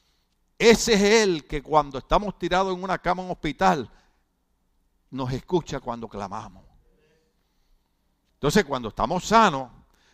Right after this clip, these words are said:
cuando estamos fuertes, cuando tenemos energía, vengamos a la iglesia a darle gracias a Dios.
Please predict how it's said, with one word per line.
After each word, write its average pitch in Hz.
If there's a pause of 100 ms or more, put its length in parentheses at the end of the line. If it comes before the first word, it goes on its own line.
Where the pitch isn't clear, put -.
cuando 123
estamos 131
fuertes, 175 (380)
cuando 113
tenemos 147
energía, 196 (720)
vengamos 127
a 254
la 269
iglesia 240
a 233
darle 208
gracias 233
a 240
Dios. 262